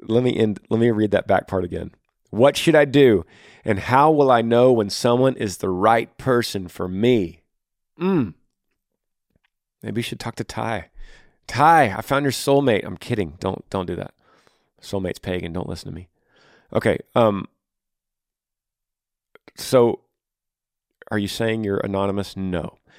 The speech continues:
Your name is Madison. Madison, thank you so much for emailing. Um,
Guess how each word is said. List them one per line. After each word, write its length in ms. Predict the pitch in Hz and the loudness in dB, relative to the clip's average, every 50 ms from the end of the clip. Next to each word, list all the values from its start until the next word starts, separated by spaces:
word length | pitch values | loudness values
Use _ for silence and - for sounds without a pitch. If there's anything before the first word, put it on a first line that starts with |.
| _ _ _ _ _ | _ _ _ _ _
Your 100 | 107 110 | -2 0
name 320 | 113 113 113 120 120 123 | 2 2 2 2 2 0
is 140 | 117 98 110 | -2 -2 -2
Madison. 560 | 101 98 95 92 90 - - - 87 85 82 - _ - | 0 0 2 0 0 -2 -6 -8 -8 -8 -10 -12 _ -2
Madison, 520 | 104 104 101 - - 104 98 92 131 _ _ _ | 0 0 0 -2 -6 -8 -8 -10 -12 _ _ _
thank 300 | _ - 104 107 101 - | _ -4 -4 -4 -2 -4
you 60 | 110 - | -8 -8
so 260 | - - - 101 95 | -6 -2 0 0 0
much 440 | 95 92 87 85 - - - - - _ _ | 0 -2 -4 -4 -6 -10 -14 -16 -18 _ _
for 380 | _ - 98 90 90 90 92 - _ _ _ _ _ _ - _ _ _ _ _ _ - | _ -6 -6 -4 -4 -6 -10 -16 _ _ _ _ _ _ -20 _ _ _ _ _ _ 0
emailing. 520 | 120 120 107 101 95 92 95 95 92 87 - _ _ _ _ _ _ _ _ _ _ - - | 0 2 2 2 2 2 0 -2 -4 -6 -10 _ _ _ _ _ _ _ _ _ _ -8 -4
Um, 400 | - 98 87 82 85 90 - | -2 -2 0 -2 -4 -8 -14